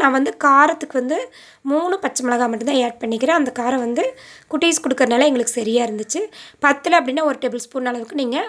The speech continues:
மிளகாய் தூள் கூட, தனி மிளகாய் தூள் சேர்த்துக்கோங்க. வேற எந்த மசாலா பொருட்களுமே தேவையில்லை. நான் சொன்ன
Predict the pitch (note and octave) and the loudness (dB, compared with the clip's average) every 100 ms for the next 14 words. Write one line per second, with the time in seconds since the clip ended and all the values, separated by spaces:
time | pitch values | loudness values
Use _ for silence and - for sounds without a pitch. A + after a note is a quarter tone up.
0 | G#4+ C4 A#3+ B3 B3 B3 A3+ B3 A4+ - | -6 -4 2 2 2 -2 -4 -4 -4 -4
1 | A#3+ A3 A3+ A3 A3 D4+ - A3 - A3+ | -4 -4 -6 -6 -6 -6 -6 -8 -10 -12
2 | G#3+ D4 - - - - C#4+ C#4+ C4 C4 | -10 -12 -14 -20 -10 2 4 6 4 2
3 | C4 A#3+ B3 A#3+ B3 - A#3 A#3 B3 A#3 | -2 -2 -4 -4 -8 -10 -8 -6 -8 -8
4 | A3 A3 A3 C4+ A#4 - - - C#4+ D4 | -6 -6 -4 -6 -8 -14 -20 -4 4 4
5 | D#4+ D4 C4 | 4 0 -2